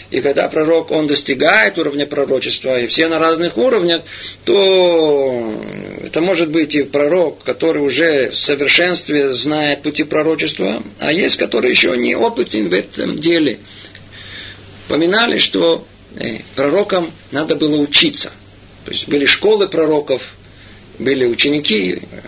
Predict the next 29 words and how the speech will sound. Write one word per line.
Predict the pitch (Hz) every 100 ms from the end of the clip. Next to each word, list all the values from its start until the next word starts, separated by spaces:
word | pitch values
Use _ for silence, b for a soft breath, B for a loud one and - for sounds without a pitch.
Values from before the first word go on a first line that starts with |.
| -
был | - 127
у | 120
них | 120
учитель, | 139 - 214 180 180 - B B B -
и |
даже | 139 147
после | 151 143
того, | 165 160
как | 190 180
пророчество | - 160 190 170 156 170
уже | 156
приходило | 165 175 175 165 190 180
к |
ним, | 196 220 196 208 B B B B
они | - 131 151 180 165
нуждались | 156 147 135 165 165 156 156
в | 156 147 135 123 123 147 151 -
инструкции, | 143 131 - 165 202 - 151 135 113 B B B
в | - 123
обучении, | 147 147 147 208 202 170
чтобы | 151 - 147
правильно | 143 156 180 175 165
расшифровать | 156 - 143 147 151 165 190 151 - - -
то | 147
видение, | 156 151 147 135
которое | 135 135 127
приходило | 127 - - 104 - - -
к |
ним. | -